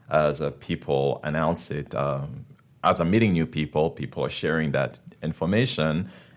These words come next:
and I often find myself quickly going in my head, like, just thinking through, at what point in this conversation they're gonna realize that I married another man, not another woman?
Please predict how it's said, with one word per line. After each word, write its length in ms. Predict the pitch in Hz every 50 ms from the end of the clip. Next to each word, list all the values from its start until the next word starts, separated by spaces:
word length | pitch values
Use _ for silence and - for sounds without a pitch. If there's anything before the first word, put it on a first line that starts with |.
| -
and 240 | - 92 92 92 95 92
I 280 | 92 95 95 95 92 -
often 340 | 107 117 117 - - 110 101
find 240 | - - 98 95 95
myself 440 | 92 90 87 - - 92 92 92 -
quickly 340 | - 123 123 - - 98 90
going 260 | 87 92 90 90 87 -
in 100 | - 92
my 160 | 90 80 80 82
head, 300 | 104 120 120 98 73 64
like, 180 | 67 65 80
just 240 | - 107 101 - -
thinking 340 | - 113 113 117 113 104 95 90
through, 420 | - - 95 87 87 95 110 - - - - - - - - -
at 140 | 107 107 104
what 200 | 113 123 120 -
point 320 | - - 123 131 131 127
in 80 | 113 101
this 140 | 95 104 104
conversation 800 | - - 101 92 90 90 - - 107 117 127 - - 78 76 78
they're 80 | 76 80 87
gonna 100 | 87 85
realize 560 | 80 90 98 101 92 85 80 80 85 80 -
that 160 | - 80 76
I 80 | 76 78
married 380 | 80 80 85 82 80 80 76
another 260 | 78 78 78 78 76 76
man, 340 | 76 82 85 85 78 73
not 120 | 76 76 76
another 260 | 76 78 76 78 78
woman? 540 | 78 85 87 82 78 76 67 62 76 78